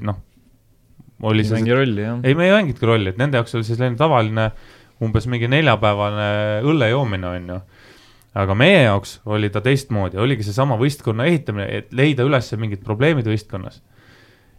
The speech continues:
Speaker 1: Helistati neile, ei tulnud ja lõpuks läksid Veiks ja, ja Jarmo läksid neile järgi
Speaker 2: Järgi poistele.
Speaker 1: koju ja tõid ära. Ütles, nii on ja nii peab olema, et nii kaua, kui me siin oleme, nii kaua me seda teeme. Ja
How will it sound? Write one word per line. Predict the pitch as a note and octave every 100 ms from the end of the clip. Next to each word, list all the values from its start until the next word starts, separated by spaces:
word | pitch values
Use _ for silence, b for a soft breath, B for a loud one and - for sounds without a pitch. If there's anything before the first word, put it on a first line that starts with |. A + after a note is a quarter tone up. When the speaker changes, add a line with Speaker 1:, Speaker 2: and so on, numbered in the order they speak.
| -
Speaker 1:
Helistati | D3 F#3+ - A#2+ B2
neile, | A2+ A2 G2+ G2 -
ei | G#2
tulnud | G#2 E3+ D3 G#2 - _ -
ja | G#2
lõpuks | B2+ C#3 - A#2
läksid | A2 - G#2
Veiks | B2 D#3 C#3+ -
ja, | G#2+ G2+ G2+ G2+ G2+ G2+
ja | G2+ G2+ G2+ G2
Jarmo | A2+ D3 C#3+ G#2+ G2 G2 G2 G2
läksid | G2+ G#2+ A2+
neile | A2 A2+
järgi | C#3+ C#3+
Speaker 2:
Järgi | B2 A2 A2
poistele. | G#2 - G#2+
Speaker 1:
koju | C#3 B2+ -
ja | A#2 G#2+
tõid | A2+ B2
ära. | B2 G2 b b b b b A#2
Ütles, | - B2
nii | C3
on | F3 D3 G2
ja | G#2+ G#2+
nii | B2
peab | A2 A2+
olema, | D#3+ G#2+ F#2+ F#2
et | G#2 F#2+
nii | A#2+
kaua, | B2 A2+
kui | G#2
me | B2+
siin | A2+ A2+
oleme, | E3+ A#2+ G2
nii | A2+
kaua | A#2 G#2
me |
seda | F#2+ G#2
teeme. | A#2+ C#3 F#2+ F#2+ b b b b b -
Ja | F#2+